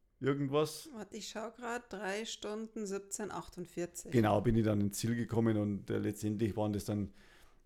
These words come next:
Speaker 1: äh, ja, viereinhalb Minuten langsamer, also die drei fünfzehner Marke hab ich nicht geknackt und ich war einfach froh, dass ich die Distanz auch in dieser Zeit geschafft hab, weil ich bin nach wie vor der Meinung, ein Marathon, äh, unter dreieinhalb Stunden zum Laufen ist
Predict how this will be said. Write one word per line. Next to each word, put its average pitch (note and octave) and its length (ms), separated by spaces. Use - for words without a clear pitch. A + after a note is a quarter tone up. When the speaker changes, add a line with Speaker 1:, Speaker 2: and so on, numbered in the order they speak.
Speaker 1:
äh, A2+ 80
ja, G2 840
viereinhalb G#2+ 460
Minuten G#2 420
langsamer, A2+ 560
also G2 140
die G2+ 120
drei G2+ 200
fünfzehner G#2+ 480
Marke G#2 320
hab G2+ 80
ich G2 80
nicht G2+ 180
geknackt G#2 640
und G#2 220
ich G2+ 80
war G2+ 140
einfach G#2+ 340
froh, C#3+ 640
dass G2 160
ich G#2+ 60
die G#2 260
Distanz - 720
auch G#2 120
in A#2 160
dieser G#2 360
Zeit G#2+ 360
geschafft - 380
hab, A2 220
weil G#2+ 180
ich G#2 360
bin A2+ 100
nach A2 160
wie A2+ 100
vor A2+ 140
der A2 80
Meinung, A2+ 360
ein G2+ 200
Marathon, A2+ 680
äh, A2+ 240
unter A#2 260
dreieinhalb G#2+ 420
Stunden A#2+ 360
zum A2+ 160
Laufen A2 640
ist - 520